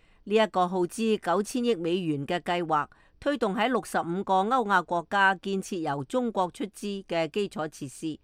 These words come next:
以及更加可靠嘅商業通道。中國已經喺文萊自己投資大約四十一億美元，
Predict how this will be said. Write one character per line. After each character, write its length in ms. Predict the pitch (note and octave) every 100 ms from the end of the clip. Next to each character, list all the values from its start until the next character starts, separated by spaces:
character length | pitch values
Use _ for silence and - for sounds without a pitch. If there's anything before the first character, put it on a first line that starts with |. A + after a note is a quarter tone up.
| _ _ -
以 180 | G3+ B3
及 60 | A3+ F#3
更 200 | A3+ A3+
加 180 | B3 A#3+
可 180 | G3+ G3
靠 220 | - E3+
嘅 220 | D#3 D#3+
商 280 | D#3 - G#3+
業 100 | D#3+ -
通 200 | - E3
道。 260 | C#3+ A#2+ - _ _ _ _ _ _
中 160 | G#3+ G3
國 140 | E3+
已 120 | D#3
經 180 | F#3+ G#3+
喺 160 | G3 F#3+
文 220 | C#3+ C#3
萊 260 | D3 D3+
自 220 | C3+ F3 E3+
己 180 | F#3+
投 240 | A3+ G#3 C#3
資 240 | - A3+
大 180 | G#3+ D#3
約 200 | D#3 F3 -
四 200 | - F3+
十 100 | F#3 E3
一 220 | G#3+ G#3
億 40 | F#3
美 180 | D3+
元， 300 | C#3+ D3 B2+